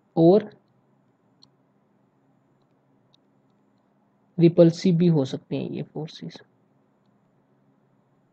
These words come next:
ये forces attractive और repulsive forces होती हैं।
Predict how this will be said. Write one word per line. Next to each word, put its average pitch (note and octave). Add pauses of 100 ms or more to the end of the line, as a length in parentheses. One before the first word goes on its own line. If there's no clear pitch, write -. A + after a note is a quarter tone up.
(1900)
ये D#3
forces D#3
attractive F3
और F3+ (1400)
repulsive D#3+
forces C3+
होती B2
हैं। B2